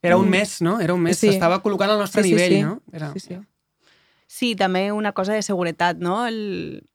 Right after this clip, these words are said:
Speaker 3: t'has de sentir segura i s'ha de generar un ambient en el que tu puguis experimentar d'una forma segura. Però això de portar-nos a les fosques, de repent apagar els llums...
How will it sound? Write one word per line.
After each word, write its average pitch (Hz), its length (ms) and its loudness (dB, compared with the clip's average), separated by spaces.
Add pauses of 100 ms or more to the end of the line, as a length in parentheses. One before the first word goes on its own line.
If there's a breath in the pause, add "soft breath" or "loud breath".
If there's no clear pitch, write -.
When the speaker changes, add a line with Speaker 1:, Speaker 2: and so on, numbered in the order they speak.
Speaker 3:
t'has 190 180 -2
de 202 80 -6
sentir 220 800 -6
segura 208 640 -4
i 208 80 -6
s'ha 190 140 -6
de 190 100 -4
generar 190 240 -4
un 196 80 -4
ambient 185 380 -4
en 208 80 -6
el 185 100 -6
que 170 480 -6
tu 175 140 -8
puguis 196 240 -6
experimentar 180 880 -4
d'una 180 160 -4
forma 180 240 -6
segura. 175 520 -6 (440 soft breath)
Però 180 160 0
això 175 240 -4
de 180 100 0
portar-nos 180 460 -2
a 180 80 0
les 175 180 -4
fosques, 175 680 -2
de 185 80 0
repent 180 260 -2
apagar 180 280 0
els 175 160 -6
llums... 190 720 -2